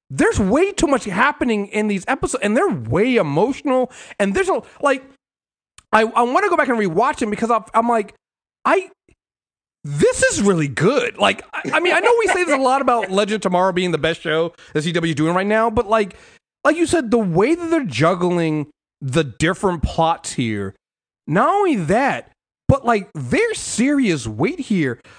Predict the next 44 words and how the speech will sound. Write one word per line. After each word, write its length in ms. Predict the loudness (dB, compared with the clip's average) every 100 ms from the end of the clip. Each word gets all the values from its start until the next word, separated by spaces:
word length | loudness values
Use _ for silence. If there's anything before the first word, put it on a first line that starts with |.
| _ -2
Like, 280 | -2 0
the 140 | 0 0
whole 400 | 0 -2 0 -2 0
thing 340 | 0 0 0
with 260 | 0 -2 -6 _ -4
Ava 500 | -2 0 0 -2 0
and, 240 | -2 -2 -4
and 300 | -4 -4 -4
Bishop, 500 | -4 -2 -2 -2 -4 _ _ _ _ _
I'm 140 | 0 2
not 140 | 0
gonna 200 | 0 0
lie, 260 | 2 2 2
man. 220 | 0 0 0
I 60 |
was 100 | 0
like, 160 | -2 -2
it 80 | -6
was 80 | -4
kinda 180 | -2 0
getting 180 | -2
me. 60 | 0
And 140 | 0
then 120 | 0 0
when 100 | 0
she 140 | -2
fin-, 400 | 0 0 0 0
when 100 | 0
he 80 | 0
finally 340 | 0 0 0
gets 260 | 0 -4 -2
to 160 | 0
her 220 | 2 2 0
and 120 | -4
she 180 | -2 -2
has 300 | 2 2 2
that, 240 | 0 -2
like, 480 | -4 -4 -2 -2 -6 -14 _ _ -2
anxiety 640 | 0 2 2 2 0 -2
attack 280 | 0 -2 0
outside 400 | 0 2 2 2
of 80 | 2
the 100 | 0
room, 420 | 2 2 0 -2